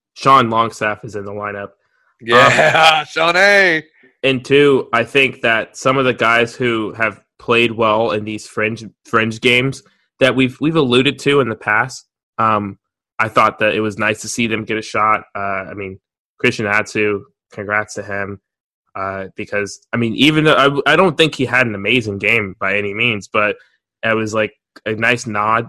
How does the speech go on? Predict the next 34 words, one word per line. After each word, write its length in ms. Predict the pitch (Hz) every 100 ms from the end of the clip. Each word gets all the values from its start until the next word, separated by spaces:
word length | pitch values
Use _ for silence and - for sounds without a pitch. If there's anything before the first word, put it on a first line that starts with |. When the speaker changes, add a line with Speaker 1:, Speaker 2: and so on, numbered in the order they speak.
| _
Speaker 1:
because 220 | 107 104
I 80 | 107
think 220 | 101 107 -
he 160 | 107
deserved 480 | 104 101 104 104 -
to 80 | 107
be 180 | 98 107
there 160 | 107
over, 220 | 107 113 117
like, 200 | 117 107
I 80 |
don't 120 | 113 107
know, 120 | 123
Jacob 320 | 104 101 104
Murphy. 460 | 101 101 - 107 104 _ _ _ _ _ _ _
In, 260 | 135 139 156
in 160 | 165 156
my 180 | 135 131
opinion. 500 | 131 107 101 120 _ _ _ -
That's 240 | 101 -
mi-, 160 | 107 107
my 160 | 107 101
opinion. 560 | 101 123 107 95 123 _ _ _ _ _ -
Um, 380 | 117 120 117 113 _
but 100 | 131
yeah, 160 | 156 120 _ -
I 100 | 113
like 200 | 131 131
seeing 160 | - 131
Ayoze 460 | 117 117 120 117 104
not 280 | 104 107 -
as 200 | 107 104
a 80 | 107
cam, 420 | - 135 98 104